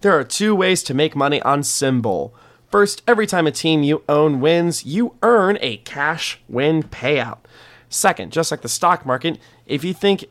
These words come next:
uh, if you think a team is going to increase in value, you can buy low and sell high for a profit. Use promo code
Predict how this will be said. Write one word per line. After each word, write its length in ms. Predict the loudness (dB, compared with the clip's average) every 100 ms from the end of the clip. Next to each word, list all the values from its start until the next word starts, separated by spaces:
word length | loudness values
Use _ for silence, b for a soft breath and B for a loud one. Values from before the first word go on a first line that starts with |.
| _
uh, 220 | 0 2 2
if 100 | -2
you 80 | -2
think 140 | 0
a 40 | 0
team 220 | 0 0
is 80 | 0
going 140 | -2 -4
to 100 | -4
increase 400 | -2 -2 -2 -2
in 80 | -2
value, 300 | 2 2 2
you 160 | -2 -4
can 160 | -4
buy 280 | -2 0 0
low 220 | 2 0
and 120 | 0 -4
sell 300 | 0 0 2
high 240 | 0 0
for 260 | -2 -2 -2
a 40 |
profit. 480 | -2 -2 -4 -4 -12 b b b b b
Use 240 | -4 -2 -4
promo 340 | -4 -2 -2
code 280 | -4 -6